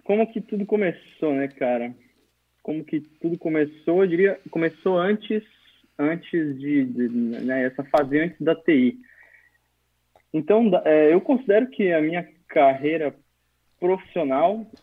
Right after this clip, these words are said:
começou em, basicamente ali em meados de, bem na minha adolescência, assim, com entre doze e dezoito anos. Então, eu, naquela época eu era atleta de nível nacional, federado.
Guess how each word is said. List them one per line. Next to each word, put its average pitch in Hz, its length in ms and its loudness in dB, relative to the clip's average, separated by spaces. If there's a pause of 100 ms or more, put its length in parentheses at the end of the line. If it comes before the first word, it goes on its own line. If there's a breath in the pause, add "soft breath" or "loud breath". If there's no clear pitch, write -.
(120)
começou 165 540 -6
em, 127 500 -6 (420)
basicamente 139 680 -4
ali 143 160 -4
em 151 80 -6
meados 135 600 -4
de, 120 720 -6 (100)
bem 143 280 -4
na 226 120 -4
minha 196 340 -4
adolescência, 151 720 -2
assim, 156 260 -12
com 131 320 -12
entre 131 260 -10
doze 139 480 -2
e 117 520 -8
dezoito 120 540 -10
anos. 147 200 -12 (440)
Então, 131 360 -8
eu, 127 140 -6
naquela 131 420 -2
época 135 240 -4
eu 139 60 0
era 131 160 2
atleta 135 540 -4 (720)
de 131 680 2
nível 139 340 2
nacional, 135 640 0
federado. 139 640 2